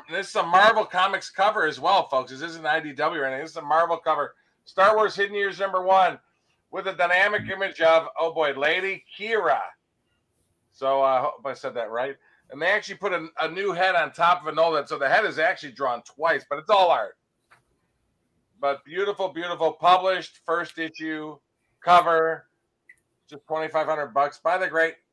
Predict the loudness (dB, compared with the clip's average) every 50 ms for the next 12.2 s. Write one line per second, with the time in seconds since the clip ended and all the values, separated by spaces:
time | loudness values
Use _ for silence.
0 | _ _ -6 -4 0 0 0 2 2 0 0 -2 -6 -12 -16 -12 -8 -4 -2 0
1 | 2 2 2 2 0 -2 -6 -8 -8 -8 -6 -2 0 2 2 2 0 -2 _ _
2 | _ _ _ _ -6 -6 -6 -6 -6 0 2 4 4 4 4 2 0 0 -2 -4
3 | -6 -8 -4 -2 0 0 0 0 -2 -6 -14 _ _ _ _ _ _ _ _ _
4 | _ _ _ _ _ _ _ _ _ -12 -10 -10 -6 -6 -4 0 2 2 2 2
5 | -2 -6 -4 -2 0 0 0 -2 -4 -2 0 4 4 4 2 0 -4 -12 -18 _
6 | _ _ -8 -6 -6 -6 -8 _ _ -18 -14 -14 -14 -14 -16 -20 _ _ _ _
7 | _ _ _ _ _ -16 -12 -4 -2 0 0 0 -2 4 6 8 8 8 4 -2
8 | -4 -4 -6 -8 -8 -4 2 2 2 2 2 -4 -2 0 2 2 2 -2 -6 -2
9 | 0 0 0 0 -2 -2 2 2 4 4 4 2 0 -2 0 2 4 4 4 4
10 | 2 -4 -2 2 2 4 4 2 0 -6 -8 -4 -4 -2 -2 0 0 0 -2 -2
11 | -4 -8 -4 0 2 2 2 2 -2 -8 -4 0 2 2 2 2 0 -2 -2 -2
12 | -6 -10 -16